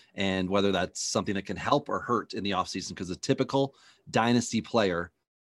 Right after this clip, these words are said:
does not listen to this podcast. The typical dynasty player, um, doesn't realize that there's a difference between C B S, who's spitting the same information three of the four times they record a week or four of the five,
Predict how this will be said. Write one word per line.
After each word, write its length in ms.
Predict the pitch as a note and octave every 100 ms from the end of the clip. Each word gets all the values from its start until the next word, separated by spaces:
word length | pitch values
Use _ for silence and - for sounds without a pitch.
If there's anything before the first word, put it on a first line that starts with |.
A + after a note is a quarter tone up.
| _ _ _
does 140 | G2
not 140 | A2 F#2
listen 320 | G2+ G#2 A2+
to 120 | G#2+
this 160 | G2 -
podcast. 580 | G2+ F2+ - G#2 A#2+ -
The 80 |
typical 340 | - - G#2 G#2
dynasty 400 | G2 G2 F#2+ G2
player, 380 | - F#2+ F#2+ F#2+ - - -
um, 380 | F2+ F2 F2 - -
doesn't 340 | G#2+ B2 G2
realize 460 | G#2 A2 G#2+ G#2 G2+
that 100 | G2
there's 200 | G2 F#2
a 60 |
difference 420 | F2+ F#2+ G#2 F#2+
between 500 | - F#2 G2+ F#2+ F#2+ - - _
C 240 | - - C3
B 180 | A#2
S, 420 | G#2+ F#2 - - -
who's 300 | G2 G#2 G2+
spitting 320 | - - A#2 G#2+
the 40 |
same 280 | - G#2 G#2
information 760 | G2 G2 F#2+ G2 - G2 F#2+
three 280 | - G2 G#2
of 60 | G2+
the 60 |
four 220 | F#2+ G#2 F#2+
times 260 | G2+ G2
they 100 | G2
record 340 | F#2+ F2 F#2+ F#2
a 20 |
week 300 | G2+ G#2+ -
or 80 | F2+
four 180 | F#2+
of 60 | F#2
the 80 | F2+
five, 400 | - F#2+ G2